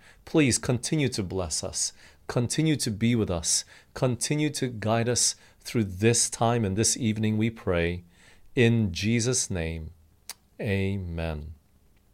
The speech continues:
Well, friends, we are continuing something that we studied last week. It is, we're looking at some parables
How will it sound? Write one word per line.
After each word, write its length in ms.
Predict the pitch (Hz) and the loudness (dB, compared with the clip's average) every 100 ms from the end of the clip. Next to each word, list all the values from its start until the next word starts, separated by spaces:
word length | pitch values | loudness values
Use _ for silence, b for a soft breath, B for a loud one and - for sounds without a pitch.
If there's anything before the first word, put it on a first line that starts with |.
| _ _ _ _ _ - - - b b b b | _ _ _ _ _ -20 -14 -14 b b b b
Well, 180 | 156 - | 2 4
friends, 340 | 170 165 127 | 6 4 4
we 280 | 151 220 247 | 4 4 4
are 280 | 151 143 139 | 6 4 4
continuing 840 | - 139 - - 147 156 151 147 | 2 2 2 0 2 4 4 4
something 420 | - 151 139 147 | 2 2 2 0
that 180 | 127 117 | 2 0
we 380 | 131 135 139 - | 0 2 2 2
studied 500 | - - 127 123 113 B B B | 0 2 4 4 0 B B B
last 600 | - 104 135 180 - - | -2 4 6 6 4 2
week. 420 | 110 107 107 - b b b - | 2 2 2 -6 b b b 0
It 160 | 135 | 4
is, 240 | 131 113 - - | 4 2 0 -6
we're 240 | 127 151 | 6 8
looking 320 | 170 175 165 | 8 4 2
at 140 | 127 - | 2 2
some 200 | 143 123 | 0 0
parables 760 | - 175 175 120 113 120 - | 0 4 6 8 8 6 2